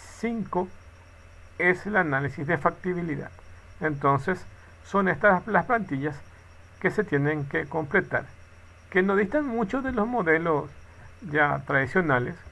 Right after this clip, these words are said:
son básicamente los mismos trabajos, pero acá la ventaja y desventaja también es que requiere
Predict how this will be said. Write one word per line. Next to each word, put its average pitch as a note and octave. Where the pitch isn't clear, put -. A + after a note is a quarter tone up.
son E3+
básicamente D3+
los D3+
mismos C#3
trabajos, F3+
pero G3
acá C#3+
la D3+
ventaja E3+
y A2+
desventaja C#3
también F3
es C#3+
que F#3
requiere E3